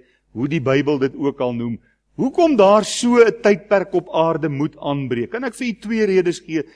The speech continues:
wat die Bybel vir ons baie duidelik gee?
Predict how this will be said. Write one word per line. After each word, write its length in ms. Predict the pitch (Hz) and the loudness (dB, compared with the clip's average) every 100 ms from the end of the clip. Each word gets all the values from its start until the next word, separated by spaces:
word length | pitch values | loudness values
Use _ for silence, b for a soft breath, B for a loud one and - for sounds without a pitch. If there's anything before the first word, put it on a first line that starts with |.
| b - | b -6
wat 140 | 147 | -4
die 100 | 156 | -2
Bybel 380 | 123 151 170 165 | 0 2 2 0
vir 140 | 160 | -2
ons 180 | 156 110 | -6 -8
baie 360 | 98 127 147 131 | -4 0 0 0
duidelik 420 | 120 120 113 - - | -2 -4 -6 -10 -12
gee? 240 | 104 87 | -14 -14